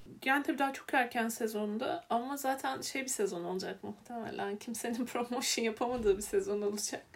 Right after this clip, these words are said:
Bu da böyle uzun kuyruklu bir film olacak. Çok uzun,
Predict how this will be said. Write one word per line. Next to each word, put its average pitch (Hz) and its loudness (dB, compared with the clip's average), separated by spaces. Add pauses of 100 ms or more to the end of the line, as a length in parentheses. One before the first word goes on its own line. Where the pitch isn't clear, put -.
(640)
Bu 262 -2
da 262 0
böyle 269 0
uzun 262 0
kuyruklu 196 -2
bir 190 -2
film 190 0
olacak. 185 2
Çok - -12
uzun, 226 -2